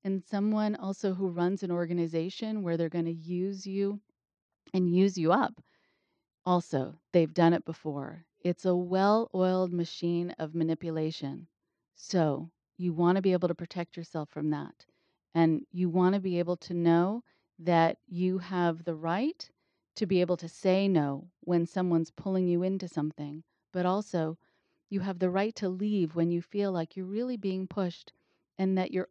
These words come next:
openness is really being taken advantage of. And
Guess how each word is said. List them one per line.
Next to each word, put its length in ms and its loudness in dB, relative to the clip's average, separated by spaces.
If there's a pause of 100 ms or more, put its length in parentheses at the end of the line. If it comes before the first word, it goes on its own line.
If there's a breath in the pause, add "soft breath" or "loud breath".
openness 680 0 (100)
is 200 -4
really 300 -4
being 280 0
taken 340 -4
advantage 480 2
of. 180 -6 (680)
And 500 0